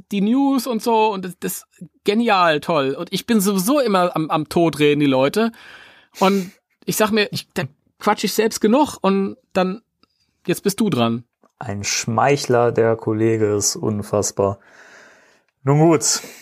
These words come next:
Speaker 2: ähm, es sind natürlich nochmal Bilder auf-, aufgetaucht.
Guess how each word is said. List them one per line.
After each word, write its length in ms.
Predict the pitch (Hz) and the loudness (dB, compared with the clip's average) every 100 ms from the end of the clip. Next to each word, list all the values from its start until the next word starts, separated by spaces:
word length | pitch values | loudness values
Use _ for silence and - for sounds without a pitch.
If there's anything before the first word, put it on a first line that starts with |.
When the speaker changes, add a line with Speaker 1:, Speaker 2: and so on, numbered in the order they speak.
| - - | -8 -2
Speaker 2:
ähm, 720 | 151 160 160 165 165 156 156 _ _ _ _ _ _ _ _ _ _ | 0 2 0 0 0 -2 -8 _ _ _ _ _ _ _ _ _ _
es 100 | 131 | -2
sind 120 | 160 | 0
natürlich 440 | 151 143 135 127 - | 0 2 0 0 0
nochmal 440 | 165 - 101 107 | -2 0 2 2
Bilder 540 | 107 110 107 110 101 - | 0 0 2 2 0 0
auf-, 280 | 107 - | -2 -2
aufgetaucht. 840 | - 110 104 110 - 113 160 - | -8 -8 -4 -4 0 0 0 -4